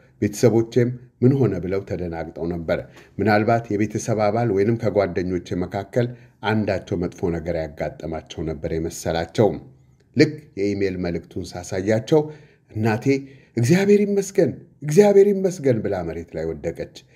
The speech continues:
በተደጋጋሚ «እግዚአብሔር ይመስገን» ትል ነበር። አባቴ ደግሞ በቆመበት ከዓይኖቹ እንባ እየወረደ እንደነበር አስታውሳለሁ። ሦስታችንም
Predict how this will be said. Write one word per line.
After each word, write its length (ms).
በተደጋጋሚ 640
«እግዚአብሔር 420
ይመስገን» 580
ትል 200
ነበር። 340
አባቴ 400
ደግሞ 240
በቆመበት 600
ከዓይኖቹ 500
እንባ 240
እየወረደ 500
እንደነበር 520
አስታውሳለሁ። 800
ሦስታችንም 800